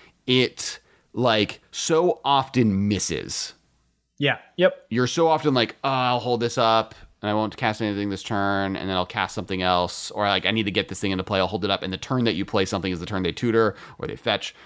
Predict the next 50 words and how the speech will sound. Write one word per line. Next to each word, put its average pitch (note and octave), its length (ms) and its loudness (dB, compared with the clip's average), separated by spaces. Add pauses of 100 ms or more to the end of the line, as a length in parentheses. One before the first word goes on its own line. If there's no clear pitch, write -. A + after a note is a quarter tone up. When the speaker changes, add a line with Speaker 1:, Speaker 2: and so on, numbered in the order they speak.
(120)
Speaker 1:
or F#2 80 -2
you F2 180 -4
would A2 120 2
have A#2+ 100 -2
gotten F#2+ 260 2
them, F#2 140 0
and F#2 80 -2
then F2 80 -2
you're F2 100 -2
like, E2+ 240 -2
"Oh F#2+ 160 2
man, F2 220 -2
this D#2 100 -6
card F2+ 180 0
didn't D#2+ 160 -4
do D2+ 120 -2
anything." G#1 280 -10 (200)
It D3 100 0
survives F3+ 540 2
because A#2+ 260 2
every B2 160 4
once A2+ 200 2
in G#2 60 -4
a G#2+ 40 2
while, G2+ 320 2
like, F2+ 300 0 (240)
it's - 180 -6
a G2 40 -4
great E2+ 300 -6
flash F#2 280 -4
two D3 120 2
one C3 220 2
that F#2 80 0
you D2+ 60 -6
can C#2+ 120 -8
strap - 280 -4
an - 60 -4
equipment D#3+ 320 0
to, A2 260 4
and F2 80 4
also D#2 280 0
is C3 240 2
good A2+ 260 2
at G2 140 0
getting F#2 240 -2
people F2+ 240 -4
once F2+ 200 -2
in E2+ 60 -10
a E2+ 40 -2
while, F#2 440 2